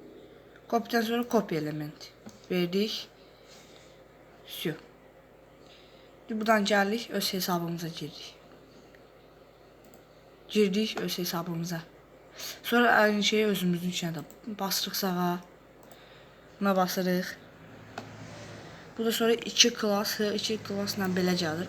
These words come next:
Ona ki, sağa basırıq, edit. Edit as, nə bilim, bunu veririk. Sonra kopyala verdiyimizi təzə buna basırıq.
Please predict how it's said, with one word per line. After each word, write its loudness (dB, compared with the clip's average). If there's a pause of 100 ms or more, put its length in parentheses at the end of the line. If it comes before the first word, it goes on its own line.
Ona 0
ki, -8
sağa 0
basırıq, -2 (200)
edit. 0 (560)
Edit 2
as, 0
nə 0
bilim, 0
bunu -2
veririk. 2
Sonra 0 (380)
kopyala 4
verdiyimizi 2 (140)
təzə 0
buna 0
basırıq. -2